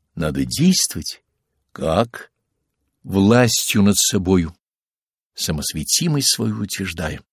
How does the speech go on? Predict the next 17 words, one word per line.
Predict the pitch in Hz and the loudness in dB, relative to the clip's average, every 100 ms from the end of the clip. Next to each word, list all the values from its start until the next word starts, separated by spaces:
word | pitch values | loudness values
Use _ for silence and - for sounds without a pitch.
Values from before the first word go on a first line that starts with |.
| _ _ _ _ _ _ | _ _ _ _ _ _
Это | 80 78 | -12 -2
будет | 92 95 - | 0 0 2
внесением | 104 107 - - 117 113 104 95 87 | 4 6 4 4 6 6 4 2 2
доли | 104 98 92 | 2 4 2
своей | - - 90 85 78 - - - - | -2 -4 -2 -2 -6 -12 -20 -20 -10
в | |
чашу | - - 92 - 90 | -2 2 6 6 4
общего | 85 - - 82 | -2 -4 -6 -6
блага. | 73 80 73 - _ _ _ _ _ | -6 -6 -6 -10 _ _ _ _ _
Это | - 82 | -10 -6
очень | - 92 | -2 0
важно | 92 101 95 92 | 4 4 4 2
для | 95 | 0
поддержания | 101 92 95 90 104 104 104 | 2 2 4 6 8 8 6
сети | - 113 117 117 | 2 0 0 0
света | - - 151 - 98 | 0 2 0 0 -6
планетной. | 80 76 71 _ | -8 -8 -10 _